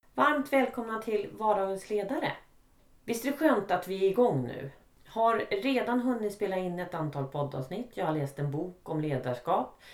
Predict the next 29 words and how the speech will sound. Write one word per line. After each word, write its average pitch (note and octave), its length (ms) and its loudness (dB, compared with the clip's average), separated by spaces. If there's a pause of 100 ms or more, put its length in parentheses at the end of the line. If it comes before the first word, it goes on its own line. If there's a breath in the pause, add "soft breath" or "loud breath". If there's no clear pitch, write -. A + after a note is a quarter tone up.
Eller G#3 160 0
inte G#3 180 0
en F3+ 60 0
hel D#3+ 220 0
bok B2+ 220 -6
faktiskt, - 420 -10
en C#3+ 240 -2 (100)
halv C#3 440 -4
bok - 260 -12 (420 loud breath)
har C3 100 -2
jag B2+ 80 -2
läst - 240 -10
än - 160 -6
så - 100 -10
länge. - 340 -10
Den C#3+ 160 0
är C#3 60 0
superbra. G#3 1000 -8 (320)
Sen A3 400 0
har A#3 120 2
jag F3 80 2
haft C#3+ 220 -2
styrelsemöten D#3+ 1600 -2
och D3 400 -2
gjort C#3 260 -4
andra C#3 380 0
insatser. F3+ 800 -4
Så F#3 200 -4
det, F#3+ 140 -2